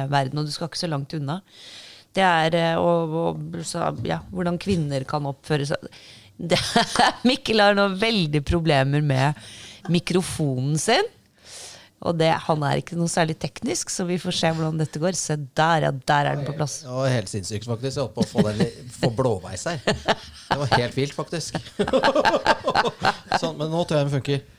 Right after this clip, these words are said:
Speaker 2: Sånn, ja.
Speaker 1: Veldig bra. Ja, eh, og når du sier på den tiden, hvilk-, når var dette?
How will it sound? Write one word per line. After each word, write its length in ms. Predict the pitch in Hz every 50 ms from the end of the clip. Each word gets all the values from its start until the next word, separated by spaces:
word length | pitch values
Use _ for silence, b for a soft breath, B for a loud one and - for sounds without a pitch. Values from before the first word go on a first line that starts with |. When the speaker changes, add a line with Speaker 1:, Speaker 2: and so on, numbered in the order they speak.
| b b b b b -
Speaker 2:
Sånn, 160 | 131 123 104
ja. 40 | -
Speaker 1:
Veldig 180 | 156 156 147 139 131
bra. 100 | 120 110 - _ B B B B B B B B B B B B B B B -
Ja, 220 | - 226 254 311 330 -
eh, 400 | - 254 262 269 269 262 269 247
og 160 | 254 262 262 254 262
når 180 | 262 262 262
du 60 | 269 233
sier 160 | 262 254 240
på 80 | - 247 214
den 160 | 226 214 220 220 -
tiden, 300 | 226 190 185 208 226 233
hvilk-, 220 | 233 214 190 - - 233 233
når 280 | 226 220 220 220 208 220
var 100 | 240 240
dette? 180 | 233 - -